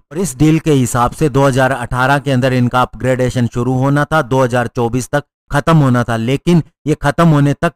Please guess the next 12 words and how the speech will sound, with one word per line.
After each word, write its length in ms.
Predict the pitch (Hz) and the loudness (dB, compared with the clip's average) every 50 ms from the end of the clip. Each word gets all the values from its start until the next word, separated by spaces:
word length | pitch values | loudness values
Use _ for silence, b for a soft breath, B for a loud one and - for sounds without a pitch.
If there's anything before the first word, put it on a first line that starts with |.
| _ _ | _ _
छप्पन 360 | - - - - - 165 160 151 | -2 -2 -2 0 2 2 4 4
हेलीकॉप्टर 560 | 147 143 139 139 - 147 139 - - 131 127 | 4 4 2 2 2 0 0 0 0 0 0
ऐसे 260 | 127 127 - - 160 | 0 0 0 0 2
होंगे 320 | 160 135 135 135 139 165 160 | 2 4 4 2 2 2 2
जिनकी 340 | 131 143 143 139 - 165 147 | 2 2 2 2 2 0 0
दो 180 | 123 139 151 143 | 2 4 4 4
साल 280 | - - 143 135 135 | 2 2 2 2 0
की 140 | 120 - 131 | 0 0 0
ही 120 | 123 139 156 | 0 0 0
लाइफ 320 | 147 127 123 131 127 - - | 0 2 0 0 -2 -2 -2
बची 300 | 120 127 117 - - 120 | -4 -4 -4 -2 -2 0
होगी। 380 | 117 110 101 90 98 101 92 | 0 0 0 -2 -6 -8 -8